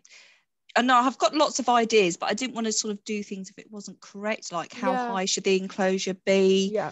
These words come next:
Speaker 2: yeah,
Speaker 1: Um,
Speaker 2: yeah,
Speaker 1: I mean,
Speaker 2: yeah.
Speaker 1: I've learned sort of a few things now, like you've got to dig down, which I didn't know before, how,
Speaker 2: Mm-hmm,
Speaker 1: you know.
Speaker 2: mm-hmm, mm-hmm.
Speaker 1: Um, so I don't really know where to go from here, really, 'cause I've got, like,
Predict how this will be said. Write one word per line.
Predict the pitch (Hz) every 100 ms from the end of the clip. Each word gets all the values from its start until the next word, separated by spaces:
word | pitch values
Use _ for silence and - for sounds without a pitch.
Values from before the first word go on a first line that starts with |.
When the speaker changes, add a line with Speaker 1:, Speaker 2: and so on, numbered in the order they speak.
| - -
Speaker 2:
yeah, | 190
Speaker 1:
Um, | 180
Speaker 2:
yeah, | 190 185 185 - 214
Speaker 1:
I |
mean, | 233
Speaker 2:
yeah. | 226
Speaker 1:
I've | 262
learned | 269 240
sort | - 202
of | 196
a |
few | 196 226 208
things | 196 190
now, | 185
like | 180 180
you've | 180 -
got | 180
to |
dig | 170 185 170 -
down, | 175 165 160 165 -
which | 180 -
I |
didn't | 180 180 165
know | 165
before, | 156 - - 151 165 - _ _
how, | 208
Speaker 2:
Mm-hmm, | 214 220
Speaker 1:
you | 185 160
know. | 151
Speaker 2:
mm-hmm, | 202 214 226 _ 208
mm-hmm. | 226 247 _
Speaker 1:
Um, | 190 190
so | 277
I |
don't | 381 427
really | 339
know | 285 247
where | 254 247
to | -
go | 240 226
from | 220 226 233
here, | 269 262 208
really, | 175 214
'cause | 233
I've | 247
got, | - 226
like, | 202 185 -